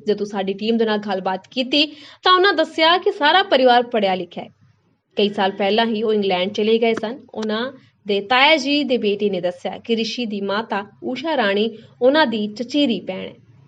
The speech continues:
ਉਹਨਾਂ ਕਿਹਾ ਕਿ ਰਿਸ਼ੀ ਦੇ ਨਾਨਕੇ ਆਲਮਗੀਰ ਕੋਲ ਲੱਗਦੇ ਪਿੰਡ ਜਸੋਵਾਲ ਸੂਦ ਦੇ ਰਹਿਣ ਵਾਲੇ ਨੇ। ਉਹਨਾਂ ਦੇ ਪਿੰਡ 'ਚ ਵੀ ਜਸ਼ਨ ਦਾ ਮਾਹੌਲ ਹੈ।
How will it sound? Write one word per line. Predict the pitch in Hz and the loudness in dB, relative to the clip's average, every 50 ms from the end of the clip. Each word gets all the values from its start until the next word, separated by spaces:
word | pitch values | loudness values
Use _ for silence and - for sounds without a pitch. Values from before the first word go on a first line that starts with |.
| _ _ _ _ - - - - | _ _ _ _ -20 -16 -6 -2
ਉਹਨਾਂ | 302 311 359 349 | 2 2 2 4
ਕਿਹਾ | 359 349 339 359 370 | 4 4 4 4 4
ਕਿ | 381 403 | 4 4
ਰਿਸ਼ੀ | 359 349 320 359 392 | 4 4 4 4 4
ਦੇ | 381 392 | 4 4
ਨਾਨਕੇ | 339 294 247 233 233 240 233 294 320 | 4 4 2 2 2 0 0 0 0
ਆਲਮਗੀਰ | 320 262 233 233 233 220 208 208 202 | 2 2 2 2 2 0 0 -2 -4
ਕੋਲ | 202 - 214 208 202 | -2 -2 0 0 0
ਲੱਗਦੇ | 190 185 185 190 190 254 269 | 0 -2 -2 -2 -2 -2 -2
ਪਿੰਡ | 262 240 208 208 208 | -2 -2 -2 -2 -4
ਜਸੋਵਾਲ | 202 196 - - 196 190 180 180 190 | -6 -8 -8 -6 -4 -4 -4 -4 -6
ਸੂਦ | - - - 220 233 214 | -8 -8 -8 -4 -2 0
ਦੇ | 233 214 175 | 2 2 2
ਰਹਿਣ | 180 180 180 190 | 0 -2 -2 -2
ਵਾਲੇ | 196 196 196 214 220 220 | -2 0 0 0 0 0
ਨੇ। | 208 202 214 247 | 0 0 -2 -2
ਉਹਨਾਂ | 262 233 208 185 180 180 | -2 -2 -4 -4 -4 -4
ਦੇ | 196 | -6
ਪਿੰਡ | 190 - - 202 196 208 226 | -8 -6 -4 -4 0 2 0
'ਚ | 226 226 - 220 | 0 0 0 -4
ਵੀ | 220 214 226 233 226 | -4 -2 -4 -4 -4
ਜਸ਼ਨ | 208 220 247 240 - 294 254 214 | -4 -4 -4 -4 -2 -2 -4 -2
ਦਾ | 196 190 190 | -4 -4 -6
ਮਾਹੌਲ | 190 190 196 202 - - 170 - 151 - | -4 -6 -6 -6 -6 -6 -6 -6 -6 -6
ਹੈ। | - | -8